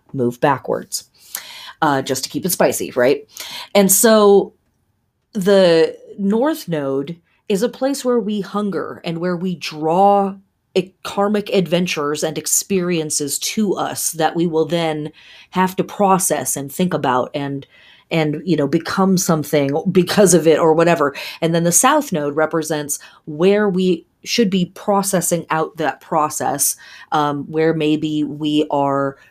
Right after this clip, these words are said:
clinging to old behaviors or beliefs that we need to be actually letting go of, um, you know, and the process of doing that work,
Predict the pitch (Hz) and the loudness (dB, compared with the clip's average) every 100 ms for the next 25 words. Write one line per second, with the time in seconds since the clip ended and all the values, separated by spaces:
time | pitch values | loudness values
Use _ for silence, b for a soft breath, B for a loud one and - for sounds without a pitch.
0 | _ - 180 175 170 165 175 151 147 156 | _ -2 2 4 2 0 0 0 0 -2
1 | 156 156 151 156 165 151 160 143 143 139 | -2 -2 -2 -2 -2 0 0 0 -2 -2
2 | - 147 151 143 147 139 143 143 - - | -2 -2 -4 -4 -4 -4 -6 -6 -14 -6
3 | 123 135 - 147 143 160 160 139 131 135 | -4 -2 -2 0 2 2 4 4 2 0
4 | 135 B B B - 151 147 143 143 139 | -4 B B B -2 2 2 2 -2 -6
5 | - - 156 139 - 180 170 160 151 160 | -10 0 2 2 0 0 2 0 -2 -4
6 | - 170 185 - 143 - 156 151 143 - | 0 2 2 0 0 0 2 2 0 -10
7 | _ _ _ _ 165 175 165 143 135 - | _ _ _ _ 0 2 2 -2 -6 -10
8 | - - _ _ 151 151 117 - | -12 -18 _ _ -8 -6 -6 -10